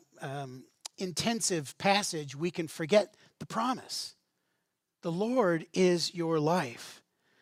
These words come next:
If you've said, said yes to a loving and a saving relationship with Jesus, then the Lord is your life. And his Holy Spirit inspires you, literally puts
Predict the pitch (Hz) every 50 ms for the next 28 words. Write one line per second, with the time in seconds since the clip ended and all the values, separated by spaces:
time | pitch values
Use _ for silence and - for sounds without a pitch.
0 | _ _ _ _ _ - - 160 - 185 185 - - - 196 185 156 143 - _
1 | - - - - 196 175 151 165 175 190 190 - - - 208 190 170 151 147 147
2 | 156 170 165 190 185 180 180 165 151 147 135 - - 156 160 170 165 190 185 165
3 | 156 151 143 139 160 - - 202 175 - - 196 190 - - 151 123 120 - -
4 | 156 156 170 170 - 202 208 202 - - - - - _ - 190 190 180 170 160
5 | 156 170 202 233 226 190 180 165 156 160 - 175 175 170 165 160 156 - 160 151
6 | 147 156 151 135 139 151 160 170 147 120 113 - - - - _ _ _ _ _
7 | _ _ _ _ _ _ _ _ _ _ - - 165 160 160 - - - 220 226
8 | 226 226 214 - - - - 220 202 196 196 185 165 - - - - 208 214 175
9 | 135 127 131 - _ _ _ _ _ _ _ _ _ _ _ - 208 202 202 202
10 | 175 - - - - 185 175 180 190 185 160 143 127 117 - 123 107 107 - _
11 | _ _ - 170 196 220 240 208 175 160 151 143 135 - - - - _ _ _
12 | _ - - 240 240 - - - -